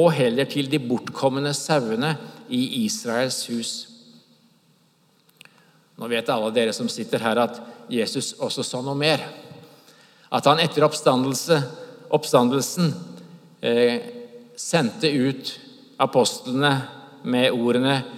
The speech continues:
«Gå derfor og gjør alle folkeslag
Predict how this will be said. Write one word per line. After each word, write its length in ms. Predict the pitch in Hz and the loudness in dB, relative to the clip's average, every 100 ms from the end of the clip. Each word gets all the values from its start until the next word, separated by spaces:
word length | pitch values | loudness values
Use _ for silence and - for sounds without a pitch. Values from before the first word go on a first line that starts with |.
| - - - - | -18 -20 -16 -2
«Gå 140 | 127 | 2
derfor 640 | 123 117 107 - 151 143 - | 4 2 -2 0 0 0 -2
og 180 | 127 120 | -2 4
gjør 280 | 123 127 - 156 | 4 4 4 6
alle 400 | 160 135 127 175 | 6 4 2 2
folkeslag 840 | 208 151 - 120 - 120 120 110 | 4 2 2 -6 -2 0 2 0